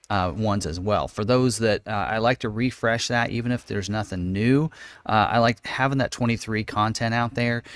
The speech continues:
Just helps people out. If they're looking for videos and they see twenty-two, uh, but they're interested in twenty-three, they won't click on that video. So I have to update those each year.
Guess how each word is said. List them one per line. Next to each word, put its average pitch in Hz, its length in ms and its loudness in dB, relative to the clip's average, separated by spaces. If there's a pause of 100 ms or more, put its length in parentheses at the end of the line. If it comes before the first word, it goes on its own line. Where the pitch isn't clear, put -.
(200)
Just - 180 -4
helps 110 200 -2
people 92 320 -2
out. 95 260 2
If - 80 -10
they're 92 140 -2
looking 113 320 -2
for 104 120 -2
videos 101 560 0
and 92 100 -6
they 90 100 -2
see 87 240 -4
twenty-two, 104 880 0 (400)
uh, 92 120 2
but 92 180 -2
they're 120 120 6
interested 92 640 0
in 85 100 -4
twenty-three, 107 560 -2
they 95 160 0
won't 98 220 -2
click - 260 -6
on 92 120 -2
that 73 160 -4
video. 85 420 -6
So - 180 -4
I 98 100 0
have 95 240 -2
to - 140 -8
update 101 360 0
those 90 240 -2
each 95 320 -6
year. 98 360 0